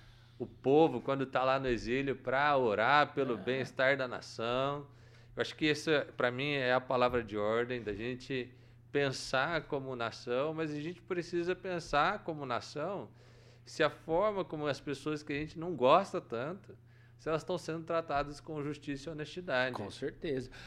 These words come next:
Speaker 1: Porque
Speaker 2: Até porque o cristão, ele tá aí pra lutar pelo direito de quem não tem voz, né?
Speaker 1: É. Então, assim, pra mim, se alguém tá sendo silenciado, por mais que seja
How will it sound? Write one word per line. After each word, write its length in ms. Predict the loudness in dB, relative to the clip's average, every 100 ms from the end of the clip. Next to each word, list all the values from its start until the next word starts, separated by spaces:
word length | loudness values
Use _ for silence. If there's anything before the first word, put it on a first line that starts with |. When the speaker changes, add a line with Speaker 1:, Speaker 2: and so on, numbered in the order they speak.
| 2
Speaker 1:
Porque 260 | 4 6 8
Speaker 2:
Até 400 | 10 10 8 4
porque 200 | 6 8
o 120 | 8
cristão, 600 | 2 -4 -4 0 2 4 2
ele 160 | 0
tá 300 | 2 6 8
aí 320 | 6 4 2
pra 280 | 0 2 2 0 -14 -16 -20 -18 2
lutar 720 | 6 8 8 6 6 6 6
pelo 260 | 2 2 2
direito 480 | -2 4 4 2 -6
de 120 | -8
quem 200 | -6 -4
não 120 | -2
tem 200 | -2 -2
voz, 340 | 2 4 4 4
né? 200 | 0 -2
Speaker 1:
É. 120 | -8 -12 -20 -20 -20 -20 -20 -14
Então, 200 | -2 0
assim, 480 | 0 -2 -4 -4 -6 -2
pra 160 | -2
mim, 400 | -2 -4 -4 -6
se 1040 | -10 -14 -18 -20 -20 -20 -20 -20 -14 -2 0
alguém 360 | 0 0 -4
tá 160 | -2 -6
sendo 340 | -4 -6 -4 -6
silenciado, 1040 | -6 -6 -6 -8 -4 0 0 -2 -4 -12 -14 -14
por 120 | -10
mais 300 | -4 -4 -4
que 120 | -8
seja 640 | -4 -2 0 0 -2 -2